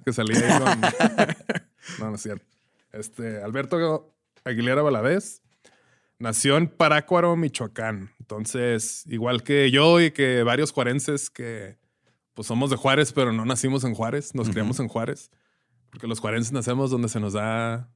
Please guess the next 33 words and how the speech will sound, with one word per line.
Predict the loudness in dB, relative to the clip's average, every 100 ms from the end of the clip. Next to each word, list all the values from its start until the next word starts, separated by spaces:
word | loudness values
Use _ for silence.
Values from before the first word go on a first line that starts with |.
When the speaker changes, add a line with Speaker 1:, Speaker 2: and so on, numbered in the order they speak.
| _ _
Speaker 1:
nuestra | -8 -6 -8
gana. | -12 -20 _ _ _ -20 -14 -10 0
¿Quién | 4
dijo | 6 6
eso? | 4 -2 -2
La... | -2 0 -2 -2 -4 -6 -12 _ _ _ _
Pero, | -6 -2
o | 2
sea, | 4
no | 6
era | 6
el | 4
juarense, | 4 2 2
los | 2 4
mexicanos | 2 2 0 2
nacemos | 0 0 -2
donde | -2 -4
se | -4
nos | -4 -4
da | -6
la | -6 -6 -6 -8
chingada | -6 -2 0
Speaker 2:
Sí, |
no | 0
Speaker 1:
gana, |
Speaker 2:
me | 0 0
Speaker 1:
¿no? | 0
Speaker 2:
acuerdo. | 0 0
Speaker 1:
Lu-, | 0
Lucha | -2 0
Speaker 2:
Ajá. | 2
Speaker 1:
Villa | 2 2 2 0 -2
o | -4 -8